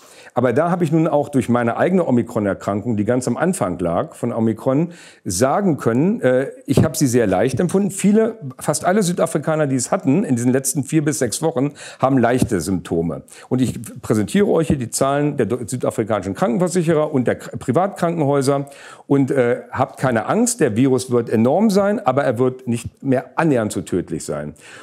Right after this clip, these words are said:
Und es hat ein bisschen gedauert, bis die Geschichte hier, äh, durchrauschte, weil ich, ich dachte eigentlich jetzt, das war zu Weihnachten, übrigens zwei Tage vor Weihnachten, ich hatte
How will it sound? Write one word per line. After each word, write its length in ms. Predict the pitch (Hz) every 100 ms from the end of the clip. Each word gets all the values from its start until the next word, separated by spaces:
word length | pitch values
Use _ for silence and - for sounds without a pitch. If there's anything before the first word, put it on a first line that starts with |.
| - -
Und 200 | 131 123
es 360 | 135 - - 147
hat 260 | 127 160
ein 80 | 165
bisschen 200 | 202 214
gedauert, 400 | 175 135 131 110
bis 140 | 113 -
die 80 |
Geschichte 400 | 113 98 113 -
hier, 420 | 95 107 104 95 104
äh, 120 | 92
durchrauschte, 880 | 95 113 120 117 101 107 120 - 131
weil 260 | 117 120 135
ich, 120 | 110
ich 360 | - 151 123
dachte 300 | - 160 175
eigentlich 280 | 160 143 123
jetzt, 280 | 156 165 -
das 140 | 127
war 100 | 120
zu 160 | - 113
Weihnachten, 340 | 123 143 110 117
übrigens 260 | 113 117
zwei 160 | - 127
Tage 280 | 127 131 123
vor 120 | 113
Weihnachten, 400 | 117 139 147 143
ich 80 | 135
hatte 300 | 131 123